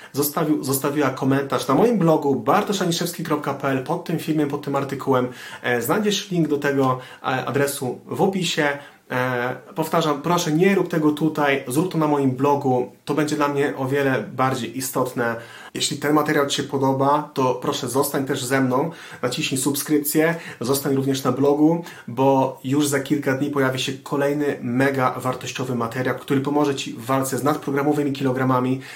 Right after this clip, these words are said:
ale również z okiełznaniem słodyczy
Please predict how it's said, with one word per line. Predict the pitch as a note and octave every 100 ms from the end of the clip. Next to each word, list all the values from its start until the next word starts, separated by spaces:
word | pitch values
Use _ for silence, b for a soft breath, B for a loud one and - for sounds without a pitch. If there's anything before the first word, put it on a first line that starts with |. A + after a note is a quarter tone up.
| B
ale | B2 B2+
również | C3 B2+ B2 - B B -
z | -
okiełznaniem | D3 D3 C#3 B2+ C3+ B2+ B2 B2+ B -
słodyczy | - C#3+ C3+ C3 - A#2